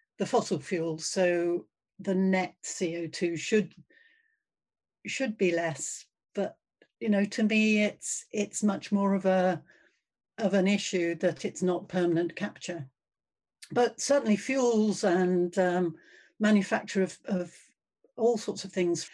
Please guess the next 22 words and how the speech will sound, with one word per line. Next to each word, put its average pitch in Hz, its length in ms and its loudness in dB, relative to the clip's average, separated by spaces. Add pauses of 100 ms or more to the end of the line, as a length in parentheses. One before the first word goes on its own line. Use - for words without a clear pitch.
(140)
You 220 60 -2
know, 220 100 4
there's 220 240 0
some 233 260 -2
really 208 300 4
good 196 240 2
work 180 300 2
going 180 260 2
on 170 240 2
in 175 380 0 (260)
catalysis 214 800 0
and 170 160 0
changing 185 680 0
the 180 80 -4
C 180 240 -2
O 165 60 0
two 175 200 -4
molecule 170 480 -4
into 170 460 -2 (400)
other 180 260 0
exciting 165 580 -4 (220)
products. - 600 -6